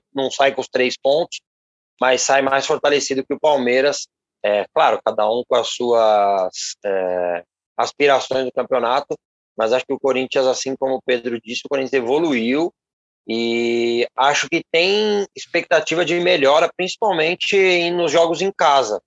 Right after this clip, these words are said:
que o Corinthians vai ter que propor mais, é, mas acho que também não tá muito difícil não de fazer esse acerto. Acho que uma pecinha aí o Corinthians já,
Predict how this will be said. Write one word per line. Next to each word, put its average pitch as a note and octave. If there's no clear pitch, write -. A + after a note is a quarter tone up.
que A#2+
o -
Corinthians A#2+
vai B2
ter B2+
que -
propor C3
mais, C3+
é, G#2
mas C#3+
acho F3
que -
também F#3+
não G3+
tá G#3
muito G3
difícil G#3+
não G3+
de G3
fazer G3+
esse F#3+
acerto. F3
Acho D3
que D3+
uma F3
pecinha D#3+
aí C#3+
o D#3+
Corinthians E3+
já, F3+